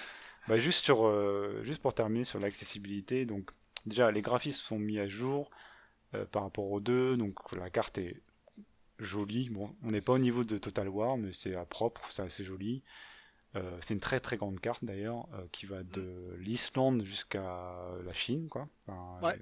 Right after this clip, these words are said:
Speaker 1: une partie de
Speaker 2: Quasiment
Speaker 1: l'Afrique.
Speaker 2: la Chine, je crois, ouais.
Speaker 1: Ouais, quasiment. Euh,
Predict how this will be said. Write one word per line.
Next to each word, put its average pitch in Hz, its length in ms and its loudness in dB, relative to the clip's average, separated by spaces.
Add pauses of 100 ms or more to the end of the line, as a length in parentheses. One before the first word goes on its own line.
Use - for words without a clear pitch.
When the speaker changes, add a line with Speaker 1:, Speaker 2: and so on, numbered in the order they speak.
Speaker 1:
une 98 160 -4
partie - 220 2
de - 40 8
Speaker 2:
Quasiment 208 320 10
Speaker 1:
l'Afrique. 175 140 8
Speaker 2:
la - 40 8
Chine, 165 120 0
je 151 60 -8
crois, 139 160 -4
ouais. 135 120 -8 (680)
Speaker 1:
Ouais, 101 160 -2
quasiment. 101 520 -6 (540)
Euh, 104 240 2